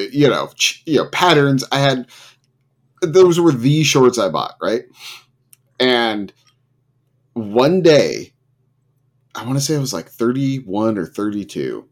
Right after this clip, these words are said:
I just, like, me and Carlos were doing something, and I got a new pair of 'em,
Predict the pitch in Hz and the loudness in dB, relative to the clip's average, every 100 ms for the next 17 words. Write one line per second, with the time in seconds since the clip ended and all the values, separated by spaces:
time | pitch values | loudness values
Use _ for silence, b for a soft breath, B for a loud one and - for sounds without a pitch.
0 | _ _ _ _ _ _ - 101 95 127 | _ _ _ _ _ _ -8 -6 -4 -2
1 | 131 - - 127 98 - b b b b | -4 -6 -4 -2 -2 -6 b b b b
2 | _ _ _ _ _ _ 160 190 165 170 | _ _ _ _ _ _ 2 2 2 0
3 | 165 165 135 113 135 143 147 147 139 110 | 2 2 0 0 0 0 -2 -2 -2 -2
4 | 80 104 123 107 104 113 104 107 113 120 | -4 -4 -2 -2 -4 -6 -4 -2 -2 -2
5 | 120 | -6